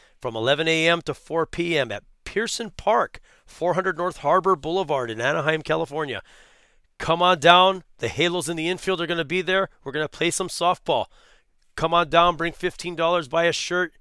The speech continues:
join the game, bring your equipment, come and play with us. It's gonna be a blast. It's gonna be fun. There's a park there.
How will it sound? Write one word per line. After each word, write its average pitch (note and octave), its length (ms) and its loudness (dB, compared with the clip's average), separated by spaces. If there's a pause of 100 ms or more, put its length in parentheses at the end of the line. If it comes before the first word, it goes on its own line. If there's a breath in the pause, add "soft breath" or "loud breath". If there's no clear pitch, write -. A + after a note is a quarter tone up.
(100)
join F3 240 -4
the D#3 80 -6
game, E3 300 -2
bring F3 200 -6
your E3+ 100 -4
equipment, E3+ 460 -6 (360 soft breath)
come F3+ 260 0
and G3+ 120 -4
play A3 280 4
with G#3 140 2
us. - 320 0 (360 soft breath)
It's - 140 -8
gonna F#3 180 -2
be F3+ 120 -4
a G3 80 4
blast. E3+ 720 6
It's C3 140 -14
gonna D#3 160 -6
be E3 80 -10
fun. G3 600 2 (180 soft breath)
There's A#2 240 -10
a - 140 -18
park G#3 280 2
there. D3+ 260 0